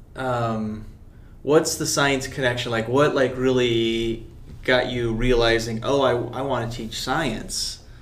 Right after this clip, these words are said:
like, and not, like, health sciences or, like, preparing kids for being a medical person, which you do as a science teacher, but you could have went, like, C T E or something. Like, so what,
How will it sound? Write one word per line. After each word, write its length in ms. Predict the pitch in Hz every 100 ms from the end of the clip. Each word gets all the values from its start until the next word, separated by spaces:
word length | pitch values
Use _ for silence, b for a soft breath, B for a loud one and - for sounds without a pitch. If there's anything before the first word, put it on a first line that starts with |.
| b b b b
like, 300 | 110 113 107
and 120 | 117
not, 480 | 120 120 113 113 -
like, 300 | 113 110 110
health 320 | - 180 185
sciences 840 | - 120 110 104 - 104 104 104
or, 400 | - 127 120 113
like, 500 | 113 113 113 - -
preparing 540 | - 127 151 147 135 120
kids 380 | 127 117 113
for 300 | - 117 113
being 300 | 113 113 120
a 40 | 113
medical 480 | 113 120 117 117 107
person, 480 | - 113 104 110 113
which 240 | 156 -
you 160 | 214 - - -
do 260 | 156 151 139
as 160 | 127
a 60 | 117
science 400 | 123 123 113 - - B B B -
teacher, 180 | 120
but 100 | 131
you 60 | 139
could 120 | 160
have 80 | 147
went, 180 | 139 113
like, 160 | 113 110
C 180 | 143
T 360 | 131 127 123 120
E 60 | 117
or 100 | 113
something. 480 | 117 113 - 117
Like, 220 | 117 113 113
so 180 | -
what, 480 | 131 139 156 - -